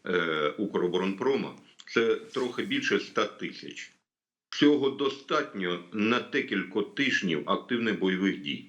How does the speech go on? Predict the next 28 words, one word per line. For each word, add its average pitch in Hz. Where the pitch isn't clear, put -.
У 107
вас 147
не 139
виникає 147
питання, 85
а 101
що 139
відбувається? 113
Чому 156
ми 117
так -
катастрофічно 113
залежимо 98
від 113
країн 98
Заходу 85
в 85
моменті 95
постачання, 92
і 123
в 95
тому 147
числі 110
артилерійських 104
снарядів? 98
Добре, 104
ми 98
можемо 139